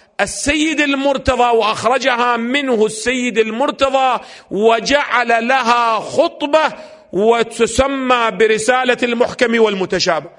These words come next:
هذه رسالة المحكم والمتشابه هي هاي الروايات المنقولة عن من؟ عن النعماني وعن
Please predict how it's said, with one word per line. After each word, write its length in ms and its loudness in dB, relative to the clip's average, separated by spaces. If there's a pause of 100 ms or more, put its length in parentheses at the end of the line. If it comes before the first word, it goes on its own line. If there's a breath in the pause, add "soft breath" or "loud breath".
(200 soft breath)
هذه 200 2
رسالة 400 0
المحكم 520 0
والمتشابه 800 2 (300 loud breath)
هي 200 2
هاي 300 2
الروايات 680 2
المنقولة 680 0
عن 260 -2
من؟ 220 0 (380 loud breath)
عن 160 0
النعماني 800 -2
وعن 520 -2